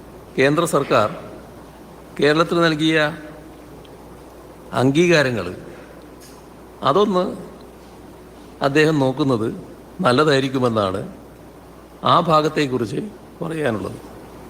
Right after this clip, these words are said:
ഇപ്പോൾ നീതി ആയോഗിൻ്റെ സുസ്ഥിര വികസന സൂചികയിൽ നമ്മുടെ സംസ്ഥാനമാണ് ഒന്നാമത്. ദാരിദ്ര്യം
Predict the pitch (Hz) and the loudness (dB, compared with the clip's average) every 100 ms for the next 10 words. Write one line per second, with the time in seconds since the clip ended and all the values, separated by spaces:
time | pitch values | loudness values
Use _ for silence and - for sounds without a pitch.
0 | - - - - - - 151 139 156 190 | -20 -20 -20 -20 -20 -4 2 4 4 4
1 | 190 175 180 170 170 170 165 - - - | 4 4 2 0 0 0 0 -4 -12 -18
2 | - - - - - - - - - 143 | -20 -20 -20 -20 -20 -20 -20 -16 -6 -6
3 | - 196 196 190 - - 139 143 147 180 | 0 2 4 2 -2 -6 -2 2 2 2
4 | 170 170 - - 196 151 147 135 101 - | 0 -2 -6 -4 -2 2 2 2 -2 -6
5 | - - - - - - - - - - | -12 -18 -20 -20 -20 -20 -20 -20 -20 -20
6 | - - - 131 165 175 147 - 147 147 | -20 -6 0 2 2 0 -2 2 2 4
7 | 135 117 123 104 - - - - 117 117 | 2 0 -2 -8 -14 -20 -16 -4 0 2
8 | 113 98 - - - - - - - - | 2 0 -4 -12 -18 -20 -20 -20 -20 -20
9 | - - - - - - 175 135 151 160 | -20 -20 -20 -20 -20 -6 2 4 4 2
10 | 170 185 | 0 0